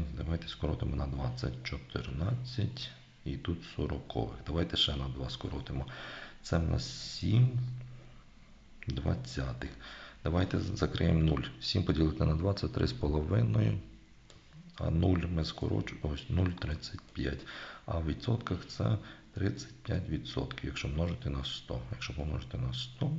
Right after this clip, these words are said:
це буде тридцять п'ять відсотків. Ось така відповідь. Тут нітрогену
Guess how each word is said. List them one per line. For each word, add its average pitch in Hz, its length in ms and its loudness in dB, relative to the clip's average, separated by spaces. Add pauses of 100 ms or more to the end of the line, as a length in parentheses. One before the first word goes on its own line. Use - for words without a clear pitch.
(100)
це - 120 -6
буде 85 200 0
тридцять - 480 0
п'ять 85 240 2
відсотків. 62 480 -2
Ось 95 80 -2
така - 220 -2
відповідь. - 400 0 (360)
Тут 107 240 4
нітрогену 82 640 4